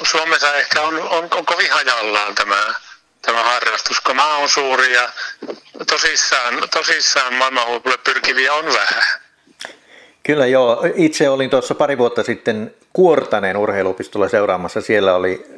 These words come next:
Speaker 2: leiri. Paljon sielläkin
Speaker 1: Joo.
Speaker 2: oli junioreita mukana. Eli kyllä harrastajia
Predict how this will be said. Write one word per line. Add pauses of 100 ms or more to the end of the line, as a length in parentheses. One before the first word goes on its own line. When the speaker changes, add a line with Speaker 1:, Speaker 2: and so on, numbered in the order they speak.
(140)
Speaker 2:
leiri. (580)
Paljon
sielläkin
Speaker 1:
Joo.
Speaker 2:
oli
junioreita (340)
mukana.
Eli
kyllä
harrastajia